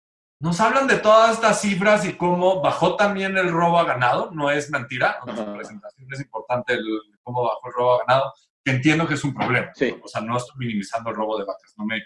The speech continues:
Speaker 1: no me malentiendo. Pero ni una sola vez, ni una sola vez mencionan que lo único que no bajó en incidencia delictiva son todos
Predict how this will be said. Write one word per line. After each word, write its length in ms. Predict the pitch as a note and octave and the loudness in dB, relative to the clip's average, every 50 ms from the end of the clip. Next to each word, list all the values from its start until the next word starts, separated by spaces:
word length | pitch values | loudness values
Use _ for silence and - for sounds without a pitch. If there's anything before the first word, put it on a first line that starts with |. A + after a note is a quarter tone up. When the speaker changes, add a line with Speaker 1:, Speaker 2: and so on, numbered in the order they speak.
| - | -8
Speaker 1:
no 120 | G2+ G2+ G#2+ | -8 -8 -8
me 100 | A2+ A2+ | -6 -8
malentiendo. 520 | A2 G#2 G2 - _ - - G#2+ G#2 D5+ D5+ _ _ - - - - - - _ _ _ _ _ _ _ | -10 -10 -12 -14 _ -10 -8 -8 -6 -8 -10 _ _ -14 -10 -4 -4 -4 -4 _ _ _ _ _ _ _
Pero 200 | - F3 F3 G3 | -2 0 2 4
ni 160 | G#3 A3 B3 | 4 4 4
una 200 | D4 D#4 D#4 E4 | 4 6 4 4
sola 300 | D#4+ - C4 B3+ A#3 G#3 F#3 | 4 6 6 6 8 6 6
vez, 420 | D3 - - - - - - - _ - _ _ | 4 2 0 -2 -8 -12 -18 -20 _ -20 _ _
ni 320 | - D#3 E3+ F#3 G3+ A3 A#3 | -2 0 2 4 4 4 4
una 200 | B3+ B3+ C4 B3+ | 2 2 2 2
sola 300 | G#3 A3 G#3+ G3+ F#3 F3 | 4 4 2 4 4 2
vez 260 | E3+ E3 E3 E3 E3 | 2 2 0 0 0
mencionan 680 | E3 E3 C#3+ B2+ - D#3 E3 D#3+ C3+ A#2+ A#2 A#2+ - - _ _ _ _ - | 0 -2 -2 -2 -2 0 -2 -2 -2 -4 -8 -12 -14 -16 _ _ _ _ -2
que 120 | - F3+ | 4 4
lo 120 | F3+ F3+ G3 | 6 6 6
único 420 | A3+ C4+ D4 E4+ E4+ D#4 C#4 F#3 | 6 4 4 2 2 0 0 0
que 140 | - G3 F3 | 2 2 2
no 180 | E3+ F#3 G3+ A3 | 4 4 6 6
bajó 800 | A3 G3+ G3+ - G3 G3+ F#3+ F#3+ G#3 A3 A#3 - - - _ _ _ _ _ _ _ - | 6 6 4 2 0 0 0 2 0 0 -2 -4 -10 -14 _ _ _ _ _ _ _ -4
en 180 | E3 D3 D3 | -2 -2 0
incidencia 560 | D3+ D3 C3 - D3 D3 E3+ F3 E3 F3+ F#3+ | 0 -2 0 0 2 2 2 0 0 0 0
delictiva 800 | F#3 D#3+ C3+ A#2 - - - - D3 C#3+ C#3 C#3+ - - - - _ - _ _ _ _ _ _ | 0 0 -2 -2 -4 -6 -6 -4 -2 0 0 0 0 -2 -4 -8 _ -20 _ _ _ _ _ _
son 380 | _ - - G#3+ G#3+ A3+ G#3+ - | _ 0 0 2 2 2 -2 2
todos 720 | - A#3+ A#3 A#3 - - G3 A#3+ B3 C4+ - - - _ | 4 6 6 4 4 0 2 2 2 2 0 -8 -12 _